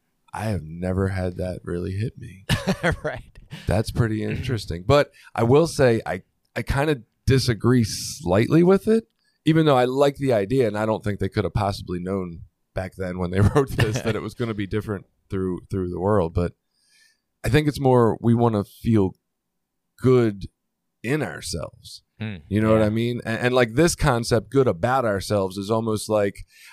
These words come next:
Speaker 1: I need to be a certain thing to look at myself outwardly, you know, look inwardly from the outside at myself to say, "Oh, yeah, that looks good enough." Whereas, like, feeling good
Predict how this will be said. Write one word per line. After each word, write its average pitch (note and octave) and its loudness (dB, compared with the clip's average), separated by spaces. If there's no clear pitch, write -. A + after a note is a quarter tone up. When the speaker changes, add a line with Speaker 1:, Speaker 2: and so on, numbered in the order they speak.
Speaker 1:
I B2 0
need C3+ -4
to A#2+ 2
be C3 2
a A2+ 2
certain A#2 0
thing B2+ -2
to A2 -2
look A2+ 0
at A#2+ -2
myself G#2+ -4
outwardly, G2 -6
you A#2 -4
know, A2 0
look B2 2
inwardly A#2 0
from A#2+ -2
the A2+ -4
outside G#2+ -4
at - -6
myself D3+ -4
to A#2+ -6
say, A2+ -4
"Oh, F#3+ -2
yeah, F#3 -2
that C3 2
looks D3 -2
good G2 -6
enough." E2 -14
Whereas, A#2 4
like, A2+ 2
feeling B2 0
good A#2 0